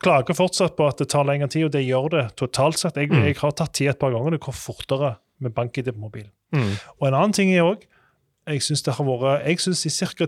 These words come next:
Speaker 1: ti prosent av tilfellene så legger, altså henger hele bank-I D-appen. Den
Speaker 2: Ah, ja.
Speaker 1: kommer ikke opp den der.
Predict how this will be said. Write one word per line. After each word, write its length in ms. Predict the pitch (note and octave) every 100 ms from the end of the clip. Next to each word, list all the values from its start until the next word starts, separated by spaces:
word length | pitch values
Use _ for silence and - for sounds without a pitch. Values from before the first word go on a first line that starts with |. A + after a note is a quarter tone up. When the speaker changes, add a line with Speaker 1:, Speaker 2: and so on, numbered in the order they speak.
| -
Speaker 1:
ti 200 | F3+ F#3+
prosent 360 | D#3+ D#3 D#3
av 60 | D3+
tilfellene 560 | - A2 - E3 D#3 G#2+ - _ _
så 300 | - - C3
legger, 520 | C3 B2+ G2+ - C#3
altså 160 | C#3 B2+ -
henger 340 | C3 D3+ C#3 G#2+ -
hele 180 | A#2 A#2+
bank-I 300 | C3 B2+ D3
D-appen. 280 | C#3+ - - -
Den 100 | C3
Speaker 2:
Ah, 20 | F#3+
ja. 60 |
Speaker 1:
kommer 180 | D3 D#3+
ikke 120 | D3+ D3
opp 160 | -
den 120 | - B2
der. 160 | G#2+